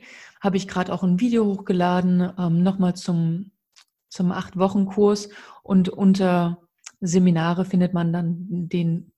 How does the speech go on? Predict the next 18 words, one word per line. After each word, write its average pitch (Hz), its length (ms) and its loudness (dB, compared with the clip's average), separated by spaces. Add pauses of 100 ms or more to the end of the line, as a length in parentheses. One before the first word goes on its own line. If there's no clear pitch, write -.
Kurslink. 202 840 0 (420)
Oder 294 600 2
um 214 280 2
mich 208 160 2
überhaupt 185 320 -2
erstmal 185 360 -2
ein 175 160 0
bisschen 170 260 -2
mehr 165 220 -2
kennenzulernen, 233 640 -2 (480)
ähm, 180 220 2
ich 180 100 -2
veranstalte 202 540 0
halt 185 160 -2
jetzt 185 240 -6
regelmäßig 180 520 0
die 165 160 -4
Webinare, 175 800 -2